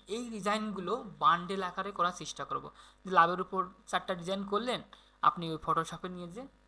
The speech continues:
আহ, বান্ডেল করে নিতে পারেন, ঠিক আছে? একটা স-, নতুন সাইজ নিয়ে সাইজের উপর ডিজাইনগুলো সাজিয়ে আপনি বান্ডেল আকারে করতে পারেন।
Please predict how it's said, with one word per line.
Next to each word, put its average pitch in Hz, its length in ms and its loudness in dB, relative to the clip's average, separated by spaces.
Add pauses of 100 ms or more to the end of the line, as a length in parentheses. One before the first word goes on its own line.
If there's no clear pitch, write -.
(360)
আহ, 143 220 -8
বান্ডেল 147 360 -2
করে 135 180 -8
নিতে 123 220 -16
পারেন, 135 220 -14 (160)
ঠিক 254 120 -16
আছে? 165 180 -10
একটা 156 220 -8
স-, - 120 -14 (140)
নতুন 170 300 -8
সাইজ 190 480 -2
নিয়ে 196 340 -4 (600)
সাইজের 165 360 -2
উপর 185 140 -6
ডিজাইনগুলো 165 420 -6
সাজিয়ে 175 360 -4
আপনি 240 220 -12
বান্ডেল 147 360 2
আকারে 170 240 -2
করতে - 360 -8
পারেন। 131 200 -18